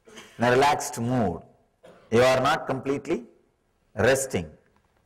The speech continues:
You are not aware. You are not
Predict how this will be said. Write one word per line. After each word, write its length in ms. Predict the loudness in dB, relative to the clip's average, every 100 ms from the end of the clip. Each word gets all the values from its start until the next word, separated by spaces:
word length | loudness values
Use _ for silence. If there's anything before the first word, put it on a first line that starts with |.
| _ _ 2
You 120 | 4
are 180 | 4 2
not 440 | 0 -2 -6 -20 _ _ _ _ _ _ _ 2
aware. 480 | 4 4 2 -2 -12 -20 _ _ _ _ _ _ _ _ _ _ _ _ -20 _ -2
You 140 | 2
are 160 | 4 2
not 380 | 0 -4 -6